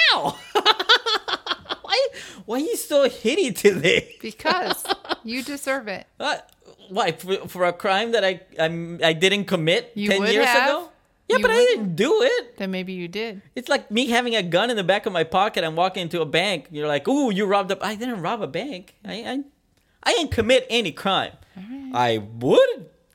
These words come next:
Speaker 1: have done it, but I, I didn't. So I was ta-, I, loy-, I was loyal. I didn't do anything. But like I said, guys and girls cannot be friends because there is that sexual tension.
Speaker 2: Hmm.
Speaker 1: And had she gotten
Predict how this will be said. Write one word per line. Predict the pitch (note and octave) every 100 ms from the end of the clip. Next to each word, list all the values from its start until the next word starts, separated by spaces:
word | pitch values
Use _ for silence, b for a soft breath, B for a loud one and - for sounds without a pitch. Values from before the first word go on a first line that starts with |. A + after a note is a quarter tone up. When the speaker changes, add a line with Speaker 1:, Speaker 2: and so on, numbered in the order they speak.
| -
Speaker 1:
have | D#3+ B2+ B2+
done | B2+ A#2
it, | D3 - D#3 C3+
but | C#3+ - _ _
I, | C#3 D#3
I | E3
didn't. | E3 B3+ - _ _ _ _ _ -
So | C#3+
I | D3
was | F#3+ G#3+
ta-, | - G#3+ -
I, | D3+ E3+
loy-, | E3+ F3 G#3+ C#4+ C4
I | D#3
was | F#3+ F#3
loyal. | F#3+ F#3+ D3 E3 G#3 b b b
I | G#2+
didn't | A2+ C3 D#3 F#3+
do | A3+ G3
anything. | C3 B2+ C#3+ F3+ - _ _
But | D3+ F3+ F#3+ F3 F3 E3+ E3
like | E3 E3
I | D#3+
said, | - G2 - b b
guys | D3+ D#3+ E3 E3
and | D3
girls | D3+ D3 -
cannot | C3+ C#3 C#3
be | F3
friends | E3+ C3 C3+
because | B2+ C#3+ C#3+ C#3
there | D3+ D3
is | B2 B2
that | C3+ -
sexual | A#2 - C3+
tension. | C#3 G#3 D3 - _ A3
Speaker 2:
Hmm. | F#3+ D3
Speaker 1:
And | C3 C3+ C#3 C3+ C3+ C3
had | B2+ C3+
she | C3 D3 C3+ C3 B2
gotten | D3 D#3 D#3+ C#3 C3